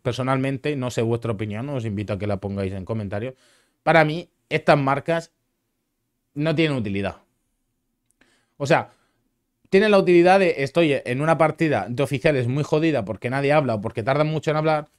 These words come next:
o lo que sea, y entonces cojo y mientras estoy discutiendo con un niño rata que es nivel uno que se ha puesto de, de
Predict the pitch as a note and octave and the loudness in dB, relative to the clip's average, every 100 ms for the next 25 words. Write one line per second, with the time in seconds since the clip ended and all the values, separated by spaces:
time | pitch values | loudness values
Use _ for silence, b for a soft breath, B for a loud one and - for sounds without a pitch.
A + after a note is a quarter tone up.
0 | _ _ _ B2 C#3+ D#3+ D#3+ E3 F#3+ _ | _ _ _ -2 2 2 2 2 -2 _
1 | - C#3+ C#3 D3+ D#3 D#3 F3+ G#3 - _ | -4 -2 0 2 2 2 0 0 -10 _
2 | _ _ _ - E3 - G3 - C3+ C#3 | _ _ _ 4 4 4 -2 -4 -4 -2
3 | C3+ C#3 B2 C3 B2 - B2 A#2 D#3 E3 | -2 -4 -2 0 0 -2 -6 -2 0 2
4 | C3 B2+ - C3 C3+ E3 C3 G2 A#2+ B2 | 2 -2 -2 -4 -2 -2 -2 -4 -4 -4
5 | C#3 D3+ D3+ D#3+ D3 C#3 A#2 A2+ - B2 | -4 -2 0 2 0 0 -4 -8 -10 -10
6 | B2+ B2+ B2 B2 C#3 D#3 D#3 E3 A#2+ A#2 | -8 -6 -4 0 2 2 2 0 -2 -2
7 | C3+ C3+ D#3 - D3 C#3+ D3 C#3 C3+ C#3+ | -2 -2 -4 -2 -2 0 0 0 0 2
8 | C#3+ C#3+ | 2 -2